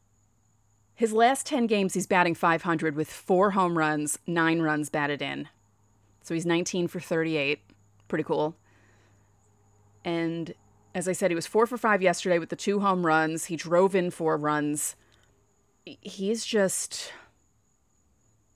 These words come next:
he's having an F you pay me season, basically. Um, and we'll see what the Yankees do. So as I said, Cabrera was the last Triple Crown. Before that, you have to go all the way back to nineteen sixty-seven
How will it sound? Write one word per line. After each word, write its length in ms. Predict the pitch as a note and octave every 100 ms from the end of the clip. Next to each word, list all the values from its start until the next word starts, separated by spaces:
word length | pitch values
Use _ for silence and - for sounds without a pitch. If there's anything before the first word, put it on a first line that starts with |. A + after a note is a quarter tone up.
| _ _ _ _ _ _
he's 180 | - A#3
having 320 | B3+ C4 B3
an 140 | F3+ E3+
F 240 | A3 A#3 A3
you 200 | G3+ G3
pay 280 | - F#3+
me 260 | F3 D#3 D3+ - _ -
season, 480 | - D#3+ D3 C3+ C#3
basically. 540 | - D3+ D#3+ D3+ C#3+ C#3 - _
Um, 380 | F#3 D3 C#3 C3 _ _ _ _ _ - - _ -
and 120 | E3+
we'll 140 | E3 E3
see 240 | - F3+
what 120 | E3
the 80 | E3
Yankees 340 | D#3 D3 D#3
do. 200 | - D3
So 200 | - F#3
as 100 | F#3
I 60 | G#3+
said, 260 | - F3 D3+
Cabrera 540 | F3+ F3 F#3 A3 C#4+
was 200 | C4 A3+
the 100 | A3
last 420 | G3 F3 E3+ -
Triple 260 | - F3+ D#3+
Crown. 380 | - D3+ - - - -
Before 320 | F#3+ - C4
that, 220 | B3+ A3+ F#3+
you 40 |
have 100 | F#3
to 60 | F#3
go 120 | F#3+ -
all 120 | G#3
the 60 |
way 140 | C4+ A#3+
back 200 | G#3 G3
to 100 | G3
nineteen 360 | F3 F3 G3+ F3+
sixty-seven 840 | - E3 E3+ - D#3 D3 C3+